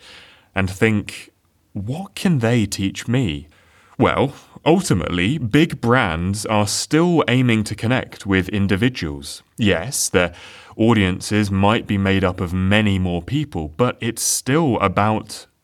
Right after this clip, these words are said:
people. And if branding love letters has taught me anything, it's that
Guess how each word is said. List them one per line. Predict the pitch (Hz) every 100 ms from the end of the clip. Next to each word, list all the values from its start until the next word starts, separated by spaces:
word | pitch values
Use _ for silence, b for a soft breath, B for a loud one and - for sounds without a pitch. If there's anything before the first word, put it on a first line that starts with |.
| _ _
people. | - 156 175 82 71 - B B B B B B B B
And | 117
if | 131 -
branding | 113 170 180 151
love | 120 123 131
letters | 104 92 - 90 85
has | 95 92
taught | - - 131 113
me | 95 92 - -
anything, | 151 123 - 78 78 78 b b b b b b b b
it's | - 117 -
that | 113 113 - -